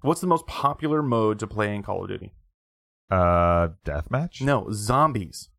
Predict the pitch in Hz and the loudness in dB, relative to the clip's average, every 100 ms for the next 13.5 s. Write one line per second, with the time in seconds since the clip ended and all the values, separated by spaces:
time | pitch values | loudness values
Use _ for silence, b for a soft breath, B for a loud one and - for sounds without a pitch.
0 | _ _ _ _ - 110 92 151 123 139 | _ _ _ _ -4 0 0 -2 0 2
1 | 160 151 143 135 139 101 - _ _ _ | 2 2 0 2 2 0 -6 _ _ _
2 | _ _ _ _ _ _ - 117 98 131 | _ _ _ _ _ _ -2 0 2 0
3 | 147 - _ _ _ _ - - 113 92 | -2 -8 _ _ _ _ -4 -2 -2 -2
4 | 107 101 98 - 101 101 101 - - 107 | -2 0 0 -2 -2 0 -4 -8 -2 2
5 | 123 107 - 170 - 175 175 165 151 123 | 4 4 4 4 4 4 4 2 2 2
6 | 151 170 147 117 107 110 113 - 104 101 | 0 0 2 2 2 0 -2 -2 -2 -2
7 | 92 92 - _ - 87 - - 120 - | -4 -8 -16 _ -8 -8 -8 -18 -20 -20
8 | _ - 110 110 113 120 110 117 117 120 | _ -12 -2 -2 -2 -4 -2 -2 -4 -8
9 | 120 - _ _ - 78 110 139 147 139 | -10 -20 _ _ -12 -4 -2 -2 -4 -4
10 | 117 110 101 101 101 _ _ _ _ - | -2 -2 -2 -6 -12 _ _ _ _ -4
11 | 123 113 110 120 110 98 95 95 90 95 | -2 -2 -2 -4 -4 -4 -4 -4 -4 -4
12 | 95 92 92 104 _ _ _ _ _ - | -4 -4 -8 -10 _ _ _ _ _ 2
13 | 98 120 87 120 | 4 4 0 -4